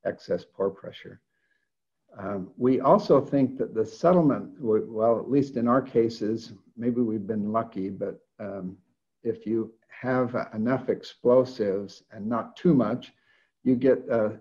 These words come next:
settlement that's quite similar to what you would expect in an earthquake event. And we think the combination of the high excess pore pressure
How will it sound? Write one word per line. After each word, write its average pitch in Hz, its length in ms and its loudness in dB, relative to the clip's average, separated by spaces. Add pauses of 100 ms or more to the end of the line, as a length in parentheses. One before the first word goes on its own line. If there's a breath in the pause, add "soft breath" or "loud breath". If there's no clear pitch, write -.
settlement 135 580 2
that's - 200 -8
quite - 420 -4
similar 117 440 -2
to 98 300 -6 (580)
what 113 220 2
you 117 80 0
would 107 140 0
expect - 540 -4
in 98 140 -4
an 90 100 -10
earthquake 107 520 -4
event. 90 420 -6 (640)
And 101 320 -8
we 127 140 0
think 131 380 -4 (100)
the 98 280 -6 (420)
combination 123 640 0
of 104 260 -8
the 95 380 -4
high 120 320 0
excess 120 480 -2
pore 113 280 -2
pressure 107 680 -6